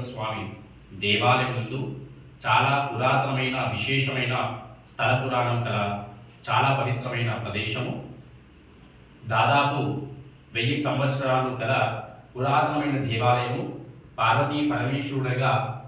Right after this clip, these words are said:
ఆది దంపతులుగా వెలిసి ప్రతి ఒక్కరి కూడా కోరుకున్న విధముగా వారికి కోరికలిస్తూ ఎలాంటి కష్ట దుఃఖములున్నా కూడా అక్కడికి విచ్చేసి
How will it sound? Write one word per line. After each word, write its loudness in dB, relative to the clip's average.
ఆది 4
దంపతులుగా 2
వెలిసి -4
ప్రతి 0
ఒక్కరి 0
కూడా 0
కోరుకున్న 0
విధముగా 0
వారికి -2
కోరికలిస్తూ -4
ఎలాంటి 4
కష్ట -6
దుఃఖములున్నా 0
కూడా -2
అక్కడికి -4
విచ్చేసి -4